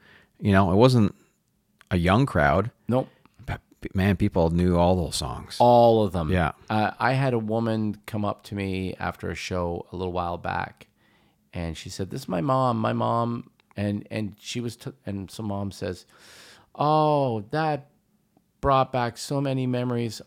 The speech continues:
Speaker 2: I love Elton John and Billy Joel." And, um, she was,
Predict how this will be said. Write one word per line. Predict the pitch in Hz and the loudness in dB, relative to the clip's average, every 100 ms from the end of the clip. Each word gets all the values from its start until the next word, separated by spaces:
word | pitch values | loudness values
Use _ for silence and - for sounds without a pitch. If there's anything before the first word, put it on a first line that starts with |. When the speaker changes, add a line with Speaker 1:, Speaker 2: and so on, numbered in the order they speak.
| - | -8
Speaker 2:
I | 135 139 | -6 -4
love | 123 101 98 107 104 | -6 -4 0 2 2
Elton | 104 104 - 92 | -2 -2 -4 -6
John | 92 95 95 | -4 -2 -2
and | 92 | -2
Billy | 87 92 92 | -4 -6 -8
Joel." | 87 90 92 90 90 90 _ _ _ - | -6 -6 -4 -4 -6 -10 _ _ _ -10
And, | 104 98 98 98 - _ | -8 -6 -6 -8 -12 _
um, | 90 92 90 90 - _ - | -6 -4 -4 -8 -12 _ -20
she | - 131 | -16 -10
was, | 135 117 | -10 -10